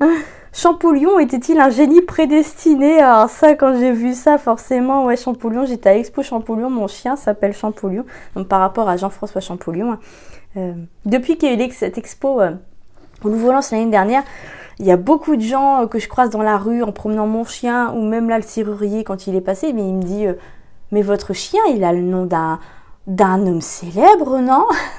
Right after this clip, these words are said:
<laughs> Et du coup, forcément, les gens ont, ont entendu ce nom-là, en tout cas dans la région, et,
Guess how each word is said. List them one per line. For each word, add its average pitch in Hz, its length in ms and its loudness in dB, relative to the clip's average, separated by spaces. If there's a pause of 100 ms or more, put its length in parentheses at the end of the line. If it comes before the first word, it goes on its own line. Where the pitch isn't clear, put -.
(280)
<laughs> 330 80 4 (2000)
Et 262 80 2
du 247 180 0
coup, 440 160 2
forcément, 349 460 0
les 294 160 4
gens 381 200 4
ont, 247 440 -4
ont 220 280 -6 (220)
entendu 359 460 4
ce 320 160 -2
nom-là, 285 400 4
en 339 80 6
tout - 120 -8
cas 320 120 2
dans 277 120 4
la 220 120 6
région, 233 600 2
et, 240 140 0